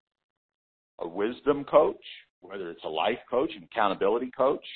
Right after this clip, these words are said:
a pastor, somebody that can help you identify what's going wrong with the risks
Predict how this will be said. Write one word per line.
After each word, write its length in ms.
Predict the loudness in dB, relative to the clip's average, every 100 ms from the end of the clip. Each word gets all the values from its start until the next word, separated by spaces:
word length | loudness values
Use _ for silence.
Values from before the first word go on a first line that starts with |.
| -20 _ _ _ _ _ -12
a 60 |
pastor, 800 | -4 10 10 10 4 -10 -10 -10 _ _ -6
somebody 500 | -2 2 2 -2 -8 -18 _ _ _ _ _ _ _ _ -18
that 100 | -18 _
can 140 | -14 -8
help 340 | 0 0 0 -12
you 260 | -8 -4
identify 880 | -2 0 -2 -2 -6 -6 -4 -2 -6 -10 _ _ _ _ _
what's 200 | -2 -2 0
going 320 | 0 0 -2 2
wrong 540 | 6 6 6 2 -2
with 120 | -8 -8
the 60 | -6
risks 240 | -6 -6